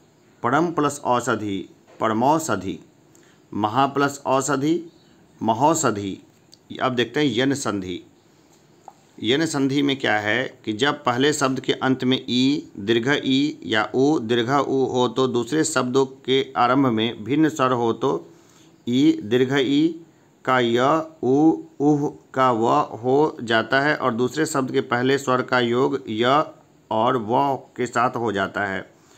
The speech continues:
वर्णों के इस मिलन को यन संधि कहते हैं। नियम और उदाहरण पढ़िए, समझिए और संधि को कीजिए। तो हम लोग देखते हैं, आगे बढ़ते हैं।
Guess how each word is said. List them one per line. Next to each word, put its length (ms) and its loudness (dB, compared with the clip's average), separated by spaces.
वर्णों 380 2
के 140 -4
इस 160 -4
मिलन 260 0
को 120 2
यन 260 2
संधि 340 0
कहते 300 -2
हैं। 200 -4
नियम 280 4
और 140 0
उदाहरण 340 0
पढ़िए, 300 2
समझिए 380 -2
और 140 0
संधि 360 -2
को 220 -2
कीजिए। 440 -2
तो 160 -8
हम 160 -4
लोग 160 0
देखते 260 -2
हैं, 120 -4
आगे 240 0
बढ़ते 300 -2
हैं। 260 -8